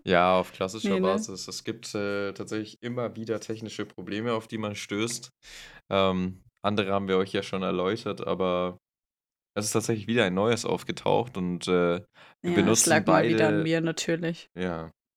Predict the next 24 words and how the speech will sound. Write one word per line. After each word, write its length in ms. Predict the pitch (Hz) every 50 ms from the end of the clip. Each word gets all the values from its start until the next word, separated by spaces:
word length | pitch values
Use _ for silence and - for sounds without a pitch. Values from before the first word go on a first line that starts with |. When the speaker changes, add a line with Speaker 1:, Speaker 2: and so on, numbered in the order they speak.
| _ _ _ _ _ _ _ _ _
Speaker 1:
Wir 100 | 104 98
benutzen 380 | 95 98 98 98 - - 98 90
beide 360 | - 92 101 104 104 - 98
Speaker 2:
Mhm. 40 | -
Speaker 1:
eigentlich 440 | - - 113 - 95 95 - - 76
ein 360 | 87 92 90 90 90 87 87
tolles 300 | - - 107 107 107 107
Programm, 460 | - - 95 - - - - - 120 123
für 100 | 117 98
das 220 | 101 98 - -
wir 100 | - -
auch 160 | - 101 - -
einiges 460 | - - 117 123 123 117 110 113 -
an 160 | - 92 92
Geld 280 | - - - 120 127 127
zahlen, 440 | - - - 92 90 90 92 90 113
nämlich 420 | 104 92 92 92 92 92 92 - - _ _ _ _ _ _ _ _ _ _ _ _ _ _ _ _ _ _ _ _ _ -
Adobe 380 | 92 101 104 107 104 110 90
Audition 560 | 90 92 92 104 107 - - - - 120 120
aus 260 | - - 98 95 - -
der 280 | 92 92 85 85 85
Creative 540 | 82 - - 92 87 90 92 - - - -
Cloud. 480 | - - 104 98 - - - - - - _ _ _ _ _ _
Und 680 | - - 92 90 87 90 90 92 - - - - -